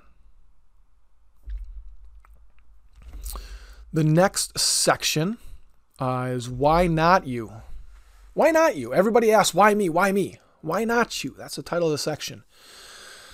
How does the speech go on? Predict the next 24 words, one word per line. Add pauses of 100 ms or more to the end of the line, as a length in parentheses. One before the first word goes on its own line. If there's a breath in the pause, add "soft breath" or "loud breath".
(380 loud breath)
T
D
Jakes
talks
about
being
confused
in
life
when
he
realized
that
the
hardest
part
of
his
life (120)
were
the
fol-,
were
followed